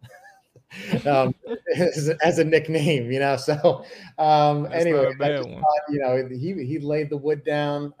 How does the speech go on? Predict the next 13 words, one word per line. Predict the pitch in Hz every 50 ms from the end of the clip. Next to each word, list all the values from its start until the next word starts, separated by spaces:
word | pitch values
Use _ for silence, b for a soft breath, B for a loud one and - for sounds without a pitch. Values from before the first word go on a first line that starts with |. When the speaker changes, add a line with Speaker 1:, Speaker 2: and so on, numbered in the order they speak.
| 123
Speaker 1:
It'll | 135 135
be | 127 143 139 139
int-, | 143 139 135 - -
real | 147 147 151 160 165
interesting | 160 151 - - - 156 143
to | 135
see | - - 151
what | 143 143 139
happens, | 135 131 131 127 143 135 131 127 117 - _ _ _ _ _ _ _ _ _ _ -
uh, | 135 135 131 131 127 127 127 123 127
this | 123 139 - -
coming | - - 156 151 147 143 135 135
week. | 139 139 139 139 139 - _ _